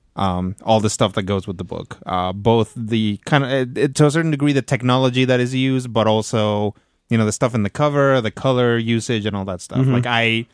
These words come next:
Speaker 1: I was kind of hooked initially by that. When I saw the cover, I was like, "That looks really cool."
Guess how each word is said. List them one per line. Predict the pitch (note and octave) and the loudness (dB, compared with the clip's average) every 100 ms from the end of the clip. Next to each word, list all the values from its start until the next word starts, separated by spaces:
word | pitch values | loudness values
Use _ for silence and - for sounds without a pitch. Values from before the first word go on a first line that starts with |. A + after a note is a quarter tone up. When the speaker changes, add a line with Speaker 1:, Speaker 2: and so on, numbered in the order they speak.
| _ _ - | _ _ -2
Speaker 1:
I | B2 | 0
was | B2 | 0
kind | - - D3 | -2 0 2
of | C#3+ B2 - _ _ | 2 -2 -6 _ _
hooked | - C#3+ C3+ - - - _ | -4 0 0 -2 -14 -20 _
initially | C3+ B2 C3 B2+ B2+ A#2 | 0 2 2 2 0 0
by | G#2 G#2 G2+ | 2 0 0
that. | G#2 G2+ F#2 - _ _ _ | 0 0 -2 -8 _ _ _
When | A#2 A2 | -2 0
I | |
saw | G2 A#2+ | 0 0
the | G2+ | 0
cover, | F#2+ G#2+ G2 | 0 -2 0
I | G2+ | -2
was | G2+ | -2
like, | G2+ F#2+ | -4 -2
"That | A#2+ | -2
looks | A2+ G2+ | -2 -4
really | G2+ G#2+ G2 | -4 -2 -4
cool." | - G#2+ F2 - | -6 -10 -10 -12